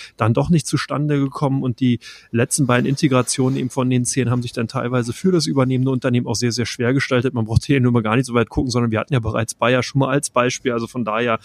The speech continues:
ist es auch immer so ein, kann es auch ein Stück weit ein Klotz am Bein sein, aber insgesamt die Branche weiterhin voll im Konsolidierungsmodus.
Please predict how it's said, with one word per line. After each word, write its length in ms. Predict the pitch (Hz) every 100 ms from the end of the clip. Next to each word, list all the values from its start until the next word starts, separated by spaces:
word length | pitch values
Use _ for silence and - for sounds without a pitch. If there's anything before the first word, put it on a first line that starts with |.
| - -
ist 140 | - 127
es 80 | 135
auch 100 | 123
immer 240 | 151 147
so 100 | 123
ein, 260 | 123 113 107 - -
kann 140 | 147
es 100 | 151
auch 60 | 131
ein 80 |
Stück 220 | - 156 139
weit 120 | 113
ein 60 |
Klotz 280 | 107 143 156
am 120 | 147
Bein 220 | 131 127 120
sein, 180 | 123
aber 240 | 117 117 131
insgesamt 520 | 113 - 110 113 107
die 40 |
Branche 320 | 104 98 104 107
weiterhin 300 | 101 110 104
voll 220 | - 147
im 80 | 131
Konsolidierungsmodus. 1080 | 123 107 113 107 101 95 - 90 - -